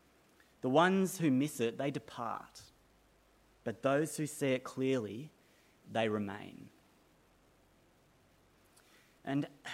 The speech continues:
having eternal life isn't about seeing all the signs, 'cause some of these disciples really did see everything. Even Judas, who gets a mention at verse seventy-one, he saw the walking on the water. He saw everything the crowd missed,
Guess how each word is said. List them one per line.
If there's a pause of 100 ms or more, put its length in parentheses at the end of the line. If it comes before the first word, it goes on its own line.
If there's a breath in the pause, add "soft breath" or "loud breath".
(420 loud breath)
having
eternal
life (1040 soft breath)
isn't
about
seeing
all
the
signs,
'cause
some
of
these
disciples
really
did
see
everything.
Even
Judas,
who
gets
a
mention
at
verse
seventy-one,
he
saw
the
walking
on
the
water.
He
saw
everything
the
crowd
missed,